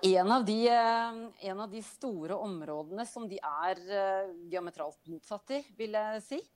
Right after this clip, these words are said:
Eh, det er klart at Donald Trump har, eh, så langt støttet oljeindustrien. Han har åpnet opp for områder som har vært stengt, eh, både til, eh, sjøs og, eh, på, på landjorda.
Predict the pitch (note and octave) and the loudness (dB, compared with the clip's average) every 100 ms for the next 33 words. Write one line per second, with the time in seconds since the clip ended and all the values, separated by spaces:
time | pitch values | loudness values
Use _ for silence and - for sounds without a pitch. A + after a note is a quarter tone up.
0 | _ - - _ - A#3 A#3 G#3+ B3 A3 | _ -20 -20 _ -6 -2 0 2 2 0
1 | G#3+ A#3 A3+ G#3+ - A#3+ C#4+ - G3 D#3+ | -2 -4 -2 -4 -4 -6 -6 -4 4 6
2 | G3+ D4+ C4 - - A#3+ A#3+ - G3+ G3 | 6 4 -2 -12 -10 -6 -4 -4 -4 -4
3 | G3+ - - A#3+ _ F#3+ A#3+ G3 E3 D#3+ | -6 -12 -12 -12 _ -6 -2 -2 -4 -8
4 | E3 G3 A3+ C#4 A3+ G#3 G#3+ G3 - F#3+ | -8 -6 -4 -4 -4 -4 0 0 -2 -4
5 | F#3+ - G#3+ G3 D#3 D#3 F#3 - F#3 F3+ | -4 -4 -4 -2 -2 -4 -4 -6 -4 0
6 | F3 F3+ - - A3+ E4+ - - A#3 A3 | 2 0 -4 -2 0 0 -4 -4 0 0
7 | G3+ F#3+ E3 G3 F#3 F#3+ F#3 - F#3 F3+ | 2 2 2 2 2 2 -2 -4 -2 0
8 | F3 F3 - F#3 F3+ F3+ F3 - B3 B3 | 0 0 0 -2 0 -2 -2 0 0 -2
9 | - F#3+ F#3+ F#3 F#3 F#3 - - - _ | -8 -4 0 2 2 0 -4 -20 -20 _
10 | - F3+ F3 - G3+ F#3+ F#3+ A3 G3+ F3 | -8 -4 -4 -2 0 2 4 4 4 2
11 | F#3 B3+ | 2 0